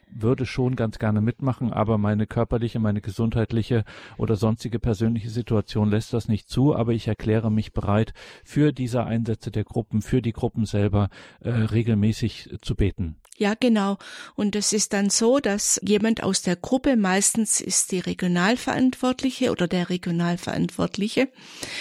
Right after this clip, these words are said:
Speaker 2: dass sie dann, äh, die Beter und Beterinnen informieren, wenn sie eine Aktion haben, wenn da was geplant ist, und dann beten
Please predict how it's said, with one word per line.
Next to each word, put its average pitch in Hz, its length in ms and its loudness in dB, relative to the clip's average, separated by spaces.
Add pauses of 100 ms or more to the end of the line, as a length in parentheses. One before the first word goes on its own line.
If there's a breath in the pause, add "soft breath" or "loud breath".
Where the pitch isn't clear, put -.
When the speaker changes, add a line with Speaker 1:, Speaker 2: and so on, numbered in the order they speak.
(380 loud breath)
Speaker 2:
dass 202 260 2
sie 226 180 2
dann, 214 340 2
äh, 190 280 0
die 185 440 0 (160)
Beter 226 580 2
und 185 180 -2
Beterinnen 202 840 2
informieren, 233 1120 4
wenn 196 180 0
sie 190 320 -2
eine 185 320 0
Aktion 277 640 2
haben, 269 400 2 (440 loud breath)
wenn 202 140 2
da 185 160 0
was 190 260 2
geplant 208 600 0
ist, - 400 -2
und 202 220 -4
dann 190 260 0
beten 220 600 2